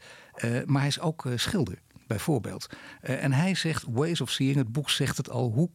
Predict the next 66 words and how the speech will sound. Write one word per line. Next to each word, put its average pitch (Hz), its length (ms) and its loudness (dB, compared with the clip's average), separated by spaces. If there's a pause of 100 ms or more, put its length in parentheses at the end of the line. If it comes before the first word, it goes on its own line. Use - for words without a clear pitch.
kun 165 200 4
je 147 80 6
naar 131 160 2
kunst - 340 2
kijken? 98 320 -4 (300)
En, 127 180 0
eh, 123 320 0
jij 147 120 2
moet 170 140 2
mij 151 100 2
corrigeren, 127 420 2
want 143 120 0
het 123 80 0
is - 60 2
jouw 139 120 4
boek, 135 240 0
je 139 80 2
weet 123 140 0
er 127 60 -2
veel 160 160 4
meer 147 120 4
van 120 140 0
dan 117 140 2
ik, 135 120 -2
maar 120 140 2
wat 123 140 -2
ik 156 140 -4
eruit 139 300 -2
haal 131 140 0
is 127 140 0
toch - 200 -2
één 156 300 4 (220)
heel 160 240 4
belangrijk 135 380 2
woord. 131 260 2
En 135 60 0
dan 135 80 2
moet 135 100 2
je 131 60 0
eigenlijk 127 60 -6 (260)
nooit - 120 -2
vergeten, 147 220 0
ook 131 80 -2
als 113 100 -2
je 135 80 -2
naar 127 140 2
wat, 139 240 -2
wat 131 200 -2
ook, 151 260 0
wat 143 160 0
je 160 60 -2
ook 135 100 0
doet 160 140 2
in 143 60 -2
je 127 100 2
leven, 101 340 -2 (320)
maar - 140 -2
ook 156 160 2
als 160 120 2
je 147 60 4
naar 120 160 2
kunst 156 300 4
kijkt, 104 200 -4
het 143 120 -2
woord 160 180 0 (120)
context. - 680 2